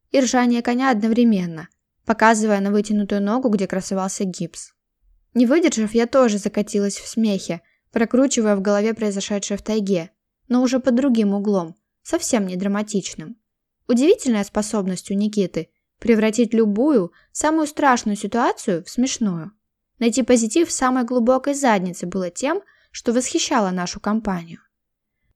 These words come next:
Никита обхватил меня ручищами, прижал к себе, продолжая хрюкать мне в ухо. В ответ я обняла его, хлопнула дружески по плечу, фыркнула,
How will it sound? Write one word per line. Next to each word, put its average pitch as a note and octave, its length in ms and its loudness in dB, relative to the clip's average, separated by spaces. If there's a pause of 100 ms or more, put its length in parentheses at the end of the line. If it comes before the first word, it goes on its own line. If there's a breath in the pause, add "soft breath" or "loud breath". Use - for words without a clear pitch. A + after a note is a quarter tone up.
(120)
Никита C4+ 420 4
обхватил A#3+ 500 2
меня A#3+ 200 4
ручищами, A3 800 0 (140)
прижал C4 400 4
к C#4+ 60 -8
себе, G#3 440 2 (240)
продолжая A3+ 560 4
хрюкать B3 400 2
мне A3+ 180 0
в A3 140 0
ухо. E3+ 320 -4 (380)
В A3+ 60 2
ответ B3+ 340 4
я G#3+ 140 4
обняла G#3 440 0
его, A#3 300 0 (120)
хлопнула C4+ 560 2
дружески B3 480 2
по A3 120 -4
плечу, B3 540 -2 (140)
фыркнула, G#3 720 0